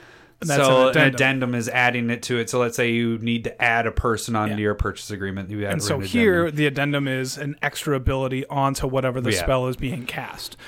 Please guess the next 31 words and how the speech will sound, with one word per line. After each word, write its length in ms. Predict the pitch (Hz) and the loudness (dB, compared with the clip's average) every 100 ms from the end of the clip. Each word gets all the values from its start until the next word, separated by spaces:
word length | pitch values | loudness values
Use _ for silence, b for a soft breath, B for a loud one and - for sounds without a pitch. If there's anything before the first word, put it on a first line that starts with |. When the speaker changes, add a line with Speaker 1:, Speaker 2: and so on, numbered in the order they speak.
| B | B
Speaker 1:
So, 320 | B 180 165 156 B B | B 4 4 2 B B
and 260 | 226 233 220 202 | 2 4 2 -4
for 120 | - 175 | -2 2
me, 200 | 226 220 | 4 2
drawing 340 | 160 190 214 | 4 4 4
two 160 | 208 196 | 0 -2
cards 380 | - 185 185 160 | 2 2 4 0
at 120 | 143 | -2
instant 380 | 160 165 170 156 | -4 -4 -6 -6
speed 540 | - 170 165 165 156 - b b _ - | -6 -4 -2 -2 -4 -10 b b _ -2
isn't 260 | 175 180 175 | 0 2 2
a 40 | |
bad 280 | 165 160 147 | 4 2 2
thing. 240 | 170 135 131 | 2 2 0
Like, 260 | 131 123 123 | -2 -2 2
Speaker 2:
Right. 280 | 113 92 | 2 2
Speaker 1:
Chemister's 440 | 127 196 196 190 165 | 2 2 4 2 2
Insight 440 | 170 - 165 151 | 0 2 2 0
from 420 | - 151 147 147 | 0 4 4 2
the 140 | 139 135 | -2 0
last 340 | 135 180 180 | 2 2 2
set 260 | - 135 139 B B - | 0 0 -2 B B -2
is 120 | 311 | 0
a 60 | |
pretty 220 | 370 233 214 | 2 0 2
solid 280 | 208 175 | 4 4
card 280 | - 240 202 | 4 2 4
with 120 | 139 - | 0 2
Jumpstart 580 | 175 233 - 127 123 | 2 2 -2 -6 -8
here. 260 | 120 135 139 B B B B _ - | -6 -6 -6 B B B B _ 0
Now, 400 | 156 147 147 | 2 4 2